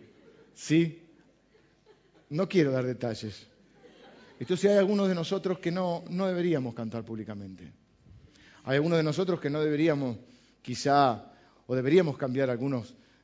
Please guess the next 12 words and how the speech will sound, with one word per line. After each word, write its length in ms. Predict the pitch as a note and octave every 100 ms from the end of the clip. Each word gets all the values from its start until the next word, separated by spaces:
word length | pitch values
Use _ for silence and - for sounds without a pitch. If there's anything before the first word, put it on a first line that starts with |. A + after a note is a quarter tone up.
| -
eh, 120 | G#2+
hábitos, 640 | B2 D3+ C#3 - D3+ D3 C#3
algunas 260 | A2+ A2
vestimentas, 480 | A#2 G3 E3 D3+ G3
lo 80 | E3+
que 100 | D#3+
fuera. 220 | F#3 F3+
Alguien 320 | G#3+ B3 G#3
te 120 | C#3 B2
tiene 320 | C#3 B2+ A2+
que 100 | A#2+
decir. 480 | A2+ A2 B2+ A2+